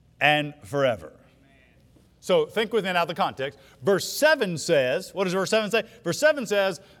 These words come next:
"Remember the leaders that have gone on, how they lived, imitate their life." Verse eight says, "But don't forget, there is an eternal chain,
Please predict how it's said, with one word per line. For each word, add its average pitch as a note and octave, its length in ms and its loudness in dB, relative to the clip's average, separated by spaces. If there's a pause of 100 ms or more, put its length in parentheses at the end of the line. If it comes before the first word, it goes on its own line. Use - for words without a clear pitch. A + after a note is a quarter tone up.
"Remember F3 480 0
the C#4 80 -2
leaders A#3+ 320 0
that G3 140 2
have C#3+ 100 -4
gone A3 180 2
on, A3 220 2
how G3 200 2
they A3 160 2
lived, F#3+ 360 0
imitate G3 340 0
their F3 160 0
life." C#3 300 0 (280)
Verse G#3 320 0 (140)
eight E4 320 0
says, F#3 800 0 (920)
"But A#2 240 -14
don't D#4+ 280 2
forget, C#3+ 600 -2 (1700)
there D4+ 220 4
is G#3 120 2
an F#3+ 120 2
eternal A#3+ 680 0
chain, A3+ 540 -2